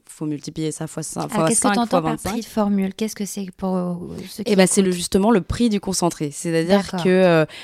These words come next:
Speaker 1: quand on
Speaker 2: À
Speaker 1: briefe les
Speaker 2: combien te
Speaker 1: parfumeurs,
Speaker 2: coûte un parfum,
Speaker 1: ouais, c'est
Speaker 2: euh,
Speaker 1: ça.
Speaker 2: à la fin de la con-, de la
Speaker 1: Exactement.
Speaker 2: formulation ?
Speaker 1: Bah, après
Speaker 2: Ah
Speaker 1: que
Speaker 2: ouais.
Speaker 1: tu divises, parce que sur les un kilo, bon, bah,
Speaker 2: Bien
Speaker 1: c'est
Speaker 2: sûr.
Speaker 1: dilué avec l'huile, le, le solvant,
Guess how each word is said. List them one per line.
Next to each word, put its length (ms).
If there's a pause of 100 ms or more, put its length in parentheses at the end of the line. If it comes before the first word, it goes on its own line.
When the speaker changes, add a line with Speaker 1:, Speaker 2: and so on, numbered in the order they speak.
(220)
Speaker 1:
quand 120
on 60
Speaker 2:
À 40
Speaker 1:
briefe 220
les 60
Speaker 2:
combien 200
te 60
Speaker 1:
parfumeurs, 300
Speaker 2:
coûte 100
un 60
parfum, 340
Speaker 1:
ouais, 140 (160)
c'est 180
Speaker 2:
euh, 60
Speaker 1:
ça. 80
Speaker 2:
à 160
la 120
fin 200
de 160
la 140
con-, 140
de 140
la 180
Speaker 1:
Exactement. 440
Speaker 2:
formulation ? 140
Speaker 1:
Bah, 60
après 160
Speaker 2:
Ah 40
Speaker 1:
que 40
Speaker 2:
ouais. 60
Speaker 1:
tu 100
divises, 300
parce 160
que 100
sur 180
les 100
un 80
kilo, 320
bon, 160
bah, 180
Speaker 2:
Bien 60
Speaker 1:
c'est 140
Speaker 2:
sûr. 160
Speaker 1:
dilué 140
avec 180
l'huile, 240
le, 260
le 100
solvant, 380